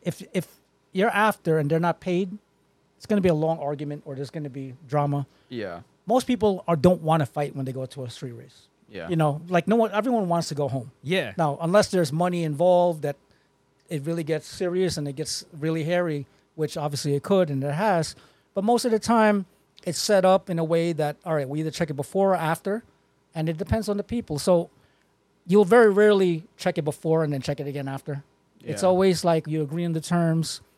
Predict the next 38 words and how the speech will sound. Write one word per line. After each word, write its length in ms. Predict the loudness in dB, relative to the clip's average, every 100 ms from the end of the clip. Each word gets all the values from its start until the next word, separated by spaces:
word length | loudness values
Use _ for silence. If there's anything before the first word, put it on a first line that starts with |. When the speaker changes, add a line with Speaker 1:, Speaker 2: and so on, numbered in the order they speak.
| _ _ _ _ _
Speaker 1:
Terms 300 | -4 -2 -2
is 140 | -6 -6
either 140 | -6
we 80 | -6
check 180 | -6 -6
it 40 |
before 380 | -6 0 2 2
and 100 | 2
we're 80 | 2
good, 280 | 4 4 2 _ _ _ _ -8
or 100 | -6
we 80 | -4
check 200 | -4 -4
it 80 |
after 300 | -2 -4 -2
and 80 | -2
we're 60 | 0
good. 300 | 0 0 -2
And 140 | -6 -4
then 140 | -4
after, 560 | -4 -6 -6 -6 -6 -6 _ _ _ _
then 200 | -2 0
we 80 | 0
gotta 180 | -2 -2
renegotiate. 760 | -2 -4 0 -2 0 -2 -2 -4 _
I 60 | 0
mean, 80 | 0
not 140 | 0
renegotiate. 580 | -4 -6 -2 -2 -2 -8 -10 _ _ -2
We 20 |
gotta 160 | 0 2
worry 200 | 2 2
about 200 | 2 0
if 80 |
the 80 | -4
payout's 320 | -6 -2 -2
gonna 140 | -4 -8
happen. 220 | -10